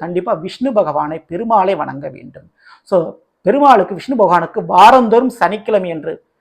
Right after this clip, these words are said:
துளசி மாலை சாற்றி வணங்கணும். குறிப்பாக எட்டு சனிக்கிழமைகள் தொடர்ந்து செய்றீங்கன்னா உங்களுக்கு இருக்கக்கூடிய எப்பேற்பட்ட கஷ்டத்திலிருந்து ஒரு விடுதலையும் புதிய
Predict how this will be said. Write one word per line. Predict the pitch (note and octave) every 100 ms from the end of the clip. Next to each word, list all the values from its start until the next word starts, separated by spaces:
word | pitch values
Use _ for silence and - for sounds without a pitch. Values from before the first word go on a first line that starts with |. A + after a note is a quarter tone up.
| _ _ _
துளசி | A#3+ D4+ D4+ C4
மாலை | G#3+ F#3+
சாற்றி | G3 - F3+
வணங்கணும். | E3+ G#3+ A#3 -
குறிப்பாக | D4 D4+ A#3+ A3 F3+
எட்டு | A3 - C#4
சனிக்கிழமைகள் | G#3 A#3+ - A3+ G3+ D3+ - _ _ _ _
தொடர்ந்து | G3 A3+ C#4+ D4+
செய்றீங்கன்னா | A#3 G3+ F#3+ F#3 G3+ F#3 F3+
உங்களுக்கு | A3 A3 G#3+ G#3+
இருக்கக்கூடிய | - - G#3 F3+
எப்பேற்பட்ட | F3+ C#4 C4+ - G#3+ F3+ -
கஷ்டத்திலிருந்து | F#3+ - B3 - G#3 F#3 F#3+ A#3+
ஒரு | D#3+ D#3
விடுதலையும் | G#3 C#4+ C4 G#3+ F3+ E3+ - _ _ -
புதிய | A3 B3+